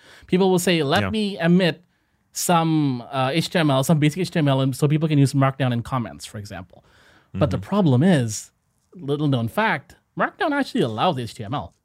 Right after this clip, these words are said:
Speaker 1: Like, Markdown
Speaker 2: Yes.
Speaker 1: was always designed to be a free text format. It allows you to just write H T M L and it'll just give the H T M L back. It does not check that for you.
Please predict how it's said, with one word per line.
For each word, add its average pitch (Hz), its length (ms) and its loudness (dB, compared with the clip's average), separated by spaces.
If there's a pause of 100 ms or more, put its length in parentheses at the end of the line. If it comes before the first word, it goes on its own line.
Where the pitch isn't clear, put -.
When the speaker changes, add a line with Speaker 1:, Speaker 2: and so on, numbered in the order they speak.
(340)
Speaker 1:
Like, 156 300 -2
Markdown 190 200 -2
Speaker 2:
Yes. 233 160 2
Speaker 1:
was 180 120 0
always 170 280 2
designed 151 440 0
to 156 80 -4
be 143 220 -2
a 135 40 0
free 135 300 -4
text 214 280 -4
format. 110 380 -10
It 175 200 -8
allows 156 440 0
you 147 120 0
to 135 80 -4
just 135 240 -4
write 135 220 -4
H 156 160 -4
T 139 100 -2
M 147 100 2
L 156 180 4
and 127 120 0
it'll 139 100 -2
just 135 220 -4
give 135 160 0
the 139 80 0
H 131 120 -2
T 139 120 -2
M 131 100 0
L 127 80 -2
back. 135 280 -2
It 107 60 -16
does 113 140 -10
not 175 240 -4
check - 260 -6
that - 160 -10
for 120 160 -16
you. 101 220 -18